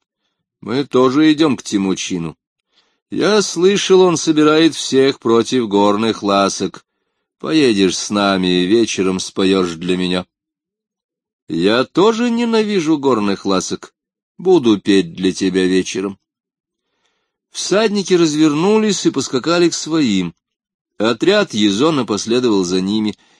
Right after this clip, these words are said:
и присоединился к медленно движущейся колонне Миропов.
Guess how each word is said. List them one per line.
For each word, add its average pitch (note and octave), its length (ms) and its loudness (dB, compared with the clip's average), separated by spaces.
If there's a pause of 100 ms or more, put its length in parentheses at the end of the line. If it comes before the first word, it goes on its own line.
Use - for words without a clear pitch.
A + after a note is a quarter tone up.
и G2+ 80 -4
присоединился G#2 920 -2
к - 80 -12
медленно B2+ 640 0
движущейся A#2 720 -4
колонне F#2+ 420 -2
Миропов. F#2 560 -6